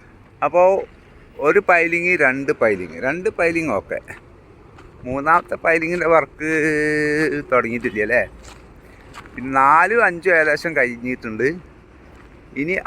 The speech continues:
ആറ്, ഏഴ്, എട്ടിൻ്റെ പണി അവിടെ നടക്കുന്നുണ്ട്. അങ്ങനെ ഒമ്പത് പൈലിംഗ് ആട്ടുള്ളത്. പില്ലർ, പിയർ, വൺ, ടു, ത്രീ, ഫോർ, ഫൈവ്, സിക്സ്, സെവൻ, എയ്റ്റ്, നയൻ,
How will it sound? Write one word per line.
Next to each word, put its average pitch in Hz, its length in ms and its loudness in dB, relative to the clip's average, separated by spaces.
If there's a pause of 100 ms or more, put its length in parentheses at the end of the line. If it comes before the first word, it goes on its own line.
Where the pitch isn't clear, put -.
(140)
ആറ്, 151 240 4 (160)
ഏഴ്, 95 200 -6 (1000)
എട്ടിൻ്റെ 175 360 -2
പണി 147 200 2
അവിടെ 131 240 4
നടക്കുന്നുണ്ട്. 95 480 -6 (260)
അങ്ങനെ 127 200 0 (100)
ഒമ്പത് 165 360 0 (540)
പൈലിംഗ് 135 440 2
ആട്ടുള്ളത്. 117 360 0 (180)
പില്ലർ, 120 360 0 (160)
പിയർ, 127 280 2 (680)
വൺ, 127 140 -2 (120)
ടു, 139 120 -4 (180)
ത്രീ, 135 160 -6 (300)
ഫോർ, 120 240 -4 (180)
ഫൈവ്, 110 260 0 (120)
സിക്സ്, - 300 -14
സെവൻ, 117 280 -6
എയ്റ്റ്, 117 300 -14
നയൻ, 92 200 -8